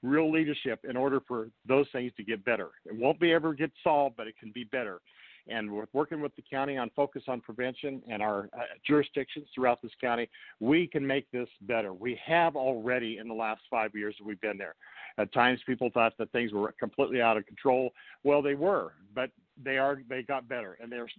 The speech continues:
they're better today, but they're gonna have to be a long-term commitment by the county, the city, and also the people that are homeless to, to, to get restarted, to get back into, to getting a hand up and, and not just a handout. We can no longer just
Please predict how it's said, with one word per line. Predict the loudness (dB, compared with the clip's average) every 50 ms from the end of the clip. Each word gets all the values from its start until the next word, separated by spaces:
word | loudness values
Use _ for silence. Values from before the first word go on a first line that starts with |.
| -6
they're | -6 -6 -4
better | 0 0 0 0 0 -2
today, | -4 -4 -2 -2 0 0 -2 -4 -6 -10 -10 -6 -4
but | -4 -2
they're | -2 0
gonna | 2 2 2 2
have | 2 0 0 0
to | 0 0
be | 2 4
a | 4 4
long-term | 4 4 6 6 6 4 2 -2 -4 -4 -2 -2 0 -2 -4 -6 -10 -20 -20 -20 _ -6
commitment | -2 0 2 2 2 2 0 -2 -4 0
by | 0 2 2 0
the | -2 -6 -6 -2
county, | 0 2 2 4 2 2 0
the | -2 -4 -8 -14 -2 0
city, | 2 2 4 2 0 -2 -4 -8 -20 -16 -6 -4
and | -4 0
also | 2 4 4 4 2 0 -2 -2 -2
the | -4 -6
people | -8 -6 -8 -6 -4 -4 -4
that | -4 -4 -6
are | -6 -8
homeless | -8 -6 -6 -6 -6 -6 -8 -12 -14 -18 _
to, | -20 -20 _ _ -2
to, | 0 0 0 0 -2 -6 -12 -20 -20 _ -2
to | -2 -2
get | 0 2 0 0 0
restarted, | 0 -4 -4 -2 2 4 4 6 4 4 0 -2 _ _ _ _ _ _ _
to | -12 -8
get | -4 -2 -2 -2 -2 0
back | 2 2 2 2 0
into, | -2 -6 -6 -4 -4 -4 -2 -2 -4 -6 -10 _ _ _
to | -6 -4 -4 -4 -6 -10 _ _ _ _ _ _ _ _ _ _ _ _ -20 -20 _ _ -16 -8 -2
getting | 2 2 4 4 4
a | 4 4
hand | 4 4 4 4 4 4
up | 2 0 0 _ _ _ _ -12 -6
and, | -2 0 2 2 0 0
and | -2 -2 0 0
not | 0 0 0 -2
just | -6 -10 -10 -10
a | -8
handout. | -6 -4 -4 -2 -2 -4 -4 -4 -4
We | -6 -8
can | -4 0 2 2 4
no | 4 4
longer | 4 4 4 2 2 2 -2 -4
just | -4 -6 -8 -10